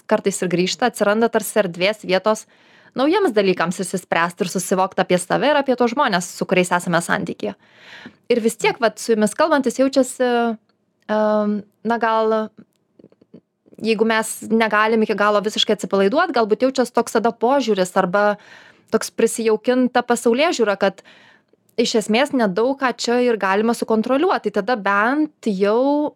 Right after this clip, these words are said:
e, galbūt labiau mėgaukimės, būkime pačiame procese, keliaukime, o ne susikoncentruokime į kažkokį tai rezultatą.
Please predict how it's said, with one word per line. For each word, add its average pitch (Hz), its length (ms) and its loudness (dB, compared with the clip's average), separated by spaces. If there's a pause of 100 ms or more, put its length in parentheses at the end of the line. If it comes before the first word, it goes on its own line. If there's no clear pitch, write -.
(160)
e, 202 100 0 (200)
galbūt 202 400 0
labiau 220 240 0
mėgaukimės, 185 960 0
būkime 226 380 0
pačiame 208 460 0
procese, 175 760 0 (420)
keliaukime, 185 920 2
o 185 220 2
ne 202 180 2
susikoncentruokime 202 1000 0
į 208 80 -6
kažkokį 214 340 0
tai 220 160 2
rezultatą. 208 640 0